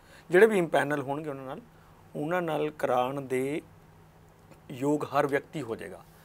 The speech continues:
ਇਹ ਬਹੁਤ ਅੱਛੀ ਯੋਜਨਾ ਸੀ, ਖਾਸ ਤੌਰ 'ਤੇ ਇਸ ਪੱਖੋਂ ਮੈਂ ਇਹਨੂੰ ਚੰਗੀ ਇਸ ਕ-, ਕ-, ਉਹ ਕਹਿੰਦਾ, ਕਿਉਂਕਿ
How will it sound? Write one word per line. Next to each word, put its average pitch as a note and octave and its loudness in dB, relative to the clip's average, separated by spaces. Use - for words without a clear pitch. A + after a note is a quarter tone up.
ਇਹ G#3+ 4
ਬਹੁਤ G#3 10
ਅੱਛੀ A#3 0
ਯੋਜਨਾ D#3 0
ਸੀ, F3 -6
ਖਾਸ C#3+ 2
ਤੌਰ F3+ 0
'ਤੇ F#3+ -2
ਇਸ E3 0
ਪੱਖੋਂ F#3 -2
ਮੈਂ D#3+ -4
ਇਹਨੂੰ F3 -4
ਚੰਗੀ D3 -6
ਇਸ C#3 -6
ਕ-, - -10
ਕ-, C#3 -12
ਉਹ D#3+ -6
ਕਹਿੰਦਾ, D3 -4
ਕਿਉਂਕਿ F3+ -6